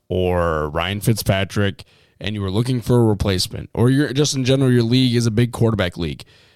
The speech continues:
Uh, Jared Goff is only rostered in fourteen percent of leagues, and he had over thirty points week one, and he had over twenty-two this week.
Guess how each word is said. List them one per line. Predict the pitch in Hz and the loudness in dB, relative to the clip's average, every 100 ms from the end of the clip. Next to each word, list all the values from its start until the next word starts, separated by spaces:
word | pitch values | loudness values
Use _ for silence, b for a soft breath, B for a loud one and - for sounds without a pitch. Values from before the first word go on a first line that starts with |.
| b - | b -8
Uh, | - 85 | -4 -2
Jared | 90 131 160 | 0 2 2
Goff | 123 139 127 | 2 4 2
is | 113 | 2
only | 117 | 2
rostered | 110 113 120 - 90 | 4 4 2 -2 -6
in | 92 | -4
fourteen | 117 98 - 110 | -2 -2 -2 -4
percent | - 101 | 0 0
of | 90 | 0
leagues, | 101 87 69 - b b b b | 0 0 -4 -10 b b b b
and | 92 95 90 90 90 | -6 -4 -2 -4 -4
he | 95 101 | -4 -2
had | 95 98 | 0 0
over | 107 104 | 2 0
thirty | - 120 131 | 0 0 0
points | 127 127 123 | 0 0 0
week | 123 120 | -2 -2
one, | 120 131 170 160 B B B | -2 0 0 -4 B B B
and | 101 | -10
he | 104 | -8
had | 110 | -8
over | 120 120 | -8 -6
twenty-two | - 127 131 143 135 | -2 0 2 4 4
this | 135 - | 4 0
week. | 90 78 | -4 -8